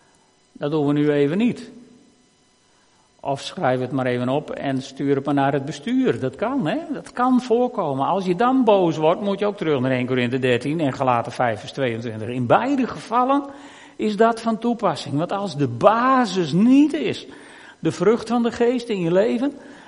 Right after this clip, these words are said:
als de basis niet is de liefde zoals die in één Korinthe dertien wordt beschreven,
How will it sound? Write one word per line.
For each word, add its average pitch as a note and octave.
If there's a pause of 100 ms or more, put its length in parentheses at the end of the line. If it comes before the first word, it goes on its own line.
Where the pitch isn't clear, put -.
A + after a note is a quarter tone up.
als D#3+
de C#3
basis F3
niet A#3+
is E3
de C#3
liefde G#3+
zoals E3
die D#3+
in E3
één F3
Korinthe D3
dertien G#3
wordt D#3
beschreven, G#3+